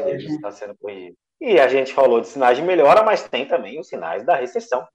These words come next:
Speaker 2: A crise econômica agravada pela pandemia deve empurrar quinze milhões de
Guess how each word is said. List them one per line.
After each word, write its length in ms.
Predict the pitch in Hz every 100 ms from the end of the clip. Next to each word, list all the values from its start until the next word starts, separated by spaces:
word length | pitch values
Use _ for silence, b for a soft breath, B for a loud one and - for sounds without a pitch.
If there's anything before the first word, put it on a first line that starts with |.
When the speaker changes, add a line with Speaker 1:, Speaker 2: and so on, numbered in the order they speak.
| _
Speaker 2:
A 100 | -
crise 260 | - 170 240
econômica 440 | 208 170 156 -
agravada 640 | 143 143 123 - 143 160
pela 280 | - 120 117
pandemia 520 | - 110 127 120 123
deve 180 | 139 131
empurrar 380 | 143 131 131 131 -
quinze 320 | 135 123 127
milhões 540 | 135 135 123 120 123
de 120 | 117